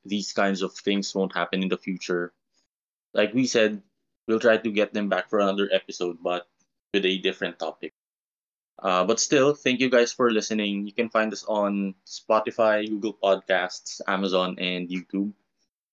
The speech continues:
Rate us five stars on Spotify and subscribe to our YouTube channel.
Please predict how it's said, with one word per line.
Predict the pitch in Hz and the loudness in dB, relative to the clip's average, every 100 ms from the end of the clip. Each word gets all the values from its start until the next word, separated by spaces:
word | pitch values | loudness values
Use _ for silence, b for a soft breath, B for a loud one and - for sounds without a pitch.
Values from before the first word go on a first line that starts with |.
| _ _ - | _ _ 0
Rate | 113 120 | 2 2
us | - | 0
five | 123 113 | 2 2
stars | 107 - 113 - | 2 4 4 4
on | 104 | 0
Spotify | 101 - 104 104 - 107 104 | -2 0 0 0 0 0 2
and | 101 95 95 | -2 -4 -4
subscribe | 101 - - 98 98 | -10 -12 -2 0 0
to | - | 0
our | 95 92 | -2 0
YouTube | 95 92 - 98 | -2 -6 -8 -10
channel. | - 92 90 87 | -4 -4 -2 -4